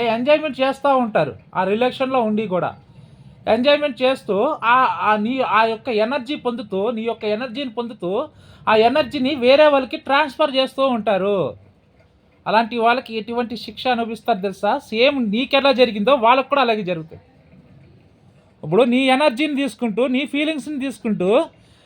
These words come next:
వేరే వాళ్ళకి అది పంచేస్తుంటారు. ఆ పంచడం వల్ల నువ్వేమి చేస్తావు? ప్లాట్‌ఫారం మీద పడతావు, రోడ్డు మీద పడతావు,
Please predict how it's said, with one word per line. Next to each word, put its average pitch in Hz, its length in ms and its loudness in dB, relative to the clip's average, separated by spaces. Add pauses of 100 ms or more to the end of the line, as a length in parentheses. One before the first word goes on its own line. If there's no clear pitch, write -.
(120)
వేరే 302 300 4 (100)
వాళ్ళకి 277 540 0 (1200)
అది 214 180 0
పంచేస్తుంటారు. 254 840 -2 (440)
ఆ 214 40 4
పంచడం 285 520 0
వల్ల 277 260 4
నువ్వేమి 302 480 0
చేస్తావు? 302 340 2
ప్లాట్‌ఫారం 311 540 2
మీద 302 200 2
పడతావు, 302 260 2
రోడ్డు 302 220 4
మీద 285 220 -2
పడతావు, 214 320 0